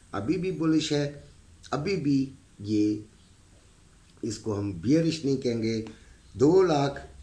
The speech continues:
पैंसठ हज़ार पाँच सौ सत्तर रुपये में buying, दो लाख छियासठ हज़ार सत्तर रुपये में selling। Physical gold वालों को ये बात बता दूं कि ये उनकी मर्ज़ी है अगर वो stay करना चाहें।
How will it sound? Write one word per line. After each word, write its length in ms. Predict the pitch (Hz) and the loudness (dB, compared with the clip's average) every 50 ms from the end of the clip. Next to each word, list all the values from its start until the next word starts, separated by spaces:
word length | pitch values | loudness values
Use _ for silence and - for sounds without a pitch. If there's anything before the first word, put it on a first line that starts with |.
| - - - - - - | -20 -20 -20 -18 -8 -2
पैंसठ 340 | 135 139 151 151 151 185 156 | 0 0 0 0 0 -2 -2
हज़ार 320 | 160 139 123 113 107 107 | -2 -2 -2 -2 -2 -4
पाँच 300 | 104 - 101 98 101 - | -4 -4 -4 -6 -6 -6
सौ 80 | - 101 | -8 -10
सत्तर 380 | - - 135 135 - 156 151 | -6 -6 -6 -4 -2 0 0
रुपये 220 | 139 135 127 117 110 | 0 0 0 -2 -4
में 200 | 104 98 80 73 | -2 -4 -4 -4
buying, 260 | 92 95 104 107 107 | -4 -2 -2 -2 -2
दो 200 | 107 120 131 147 | 0 0 2 2
लाख 240 | 147 131 117 104 - | 2 0 -4 -6 -6
छियासठ 360 | - 127 104 107 113 127 107 | -6 -4 -4 -4 -4 -4 -4
हज़ार 300 | 107 98 90 87 85 85 | -4 -6 -6 -6 -6 -8
सत्तर 340 | 87 - 117 - - - 110 | -8 -8 -8 -8 -6 -6 -6
रुपये 200 | 98 95 82 80 | -6 -6 -6 -6
में 120 | 80 76 71 | -6 -8 -10
selling। 320 | - - - - 62 - - - - - - - - - - - _ - | -12 -14 -14 -14 -14 -14 -16 -20 -20 -20 -20 -20 -20 -20 -20 -20 _ -2
Physical 400 | - 175 180 180 220 - 226 208 | 0 0 0 0 0 2 2 2
gold 280 | 180 135 135 135 131 127 | 2 4 4 4 4 4
वालों 280 | - 107 95 95 92 92 | 0 -4 -4 -4 -6 -6
को 140 | - 85 | -8 -8
ये 160 | 76 76 78 80 | -6 -4 -4 -4
बात 280 | 73 73 71 67 67 - | -6 -8 -10 -10 -10 -14
बता 240 | 73 - 90 95 110 | -12 -8 -6 -4 -4
दूं 140 | 107 117 110 110 - - - - - - - - - | -4 -4 -6 -6 -10 -20 -20 -20 -20 -20 -16 -6 -4
कि 60 | 107 | -4
ये 140 | 107 101 104 | -2 -2 -4
उनकी 400 | 101 - 139 147 160 160 160 165 | -4 -2 2 2 2 2 2 0
मर्ज़ी 420 | 147 135 123 107 95 104 120 117 110 | 0 0 0 -2 -4 -6 -6 -4 -6
है 140 | 107 104 - - - - - - - - - - - - - - - - - - - | -6 -8 -10 -14 -20 -20 -20 -20 -20 -20 -20 -20 -20 -20 -20 -20 -20 -20 -18 -10 -10
अगर 260 | 98 98 95 98 95 | -8 -6 -4 -4 -4
वो 260 | 92 87 87 87 85 - - - - - | -4 -4 -6 -6 -8 -10 -16 -20 -20 -20
stay 260 | - - - 98 95 80 | -18 -10 -6 -4 -4 -4
करना 340 | 80 82 78 76 80 73 71 | -4 -10 -12 -12 -12 -14 -14
चाहें। 340 | 69 - - - 69 69 | -16 -18 -18 -18 -18 -18